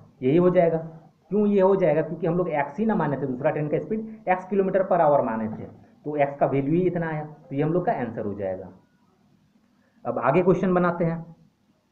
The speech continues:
Question number nine देखते हैं। इसमें दिया गया पचास किलोमीटर प्रति घंटा की चाल से, ठीक है,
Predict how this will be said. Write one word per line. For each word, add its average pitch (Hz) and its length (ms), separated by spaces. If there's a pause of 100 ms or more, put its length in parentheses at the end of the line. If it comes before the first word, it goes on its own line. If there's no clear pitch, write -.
(3000)
Question 165 300
number 220 200
nine 175 260
देखते 139 320
हैं। 95 140 (280)
इसमें 208 260
दिया 214 160
गया 190 220
पचास 214 340
किलोमीटर 220 400
प्रति 208 320
घंटा 160 280
की 208 140
चाल 180 300
से, 120 200 (540)
ठीक 226 120
है, 165 80